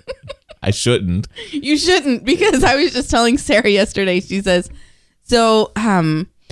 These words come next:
Speaker 2: you know, have you, like, planned to go see any shows or anything like that?" I said, "Sarah, honestly, I don't even know what our schedule is like, um, once we get in. I'm sure we'll talk about that next week." Um, you and, I was telling her that you and I will talk about that next week. Um,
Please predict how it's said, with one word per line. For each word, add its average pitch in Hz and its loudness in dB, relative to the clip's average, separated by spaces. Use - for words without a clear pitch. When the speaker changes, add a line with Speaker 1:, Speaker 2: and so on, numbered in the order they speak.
Speaker 2:
you 208 2
know, 202 2
have 202 2
you, 180 2
like, 160 0
planned 170 -2
to 175 -2
go 165 -4
see 165 -4
any 123 -8
shows 302 2
or 233 0
anything 208 -2
like 202 0
that?" 214 0
I 214 2
said, 214 -4
"Sarah, 214 2
honestly, 220 0
I 220 2
don't 294 2
even 220 0
know 185 2
what 175 2
our 160 2
schedule 175 -2
is 156 -4
like, 156 -2
um, 165 0
once 175 0
we 165 -2
get 156 0
in. 160 -2
I'm 160 -2
sure 170 0
we'll 170 -2
talk 170 -2
about 175 0
that 160 -4
next 214 -2
week." - -6
Um, 156 0
you 180 0
and, - -4
I 165 0
was 165 -2
telling 170 0
her 165 -2
that 156 -6
you 180 -2
and 170 -2
I 156 0
will 156 -2
talk 156 -2
about 147 -4
that 151 -2
next 196 -2
week. - -6
Um, 170 0